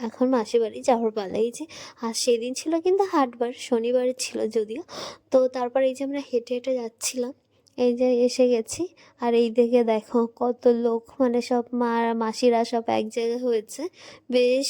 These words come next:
কিন্তু অনেকদিন পরে এরকম একটা সুন্দর দিন কাটাচ্ছি। আর এই দেখো আমাদের সোনা বাবাটা। আর মেন আকর্ষণ ছিল ও,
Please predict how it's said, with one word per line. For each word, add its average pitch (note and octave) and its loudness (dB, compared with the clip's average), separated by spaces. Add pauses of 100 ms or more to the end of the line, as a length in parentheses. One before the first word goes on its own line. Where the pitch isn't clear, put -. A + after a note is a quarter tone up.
কিন্তু D4+ 2
অনেকদিন D4+ 2
পরে D4+ 2
এরকম C#4 0
একটা C4+ -2
সুন্দর B3+ -2
দিন B3+ -4
কাটাচ্ছি। B3 -8 (420)
আর A3 0 (160)
এই A3+ 2
দেখো A3 -6
আমাদের A3 -2
সোনা A3 2
বাবাটা। G#3 0 (360)
আর A3 2
মেন A3+ 2
আকর্ষণ B3 -2
ছিল C#4+ -2 (220)
ও, B3+ 10